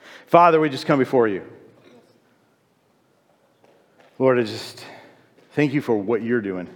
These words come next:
I thank you for the stories from people of how you are speaking to them and touching them, convicting them. Lord, you have right of way. Do as you want. Father, I pray that we would just glorify you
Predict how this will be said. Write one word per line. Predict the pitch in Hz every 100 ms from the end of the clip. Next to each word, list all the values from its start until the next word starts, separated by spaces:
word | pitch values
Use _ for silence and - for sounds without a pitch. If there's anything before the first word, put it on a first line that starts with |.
| - - - - _ _ - - _
I | 113
thank | 147
you | 147
for | 151
the | 113
stories | - 156 147 143 -
from | 131 113
people | 143 127 131 120
of | 107
how | 123
you | 117 131 147
are | 123
speaking | 107 - 127 131 - 113
to | 101
them | 110 117 107 - -
and | 110
touching | 107 135 127 127 117
them, | 113 107 - -
convicting | - 117 107 135 131 120 107
them. | 107 101 87 - - _ _ _ _ _ _ _ _ _ _ _ _ _ _ _ _ _ _ -
Lord, | 110
you | 113 123
have | 98
right | 98 82
of |
way. | 69 - - _ _ _ _ _ _ _ _ _ _ _ _ _
Do | 120 123
as | 104
you | 104 113
want. | 98 80 73 - _ _ _ _ _ _ _ _ _ _ _ _
Father, | - 120 117 113
I |
pray | 113 117
that | 110
we | 107 117
would | 107
just | 98 -
glorify | 98 104 101 - 92
you | 92 85 78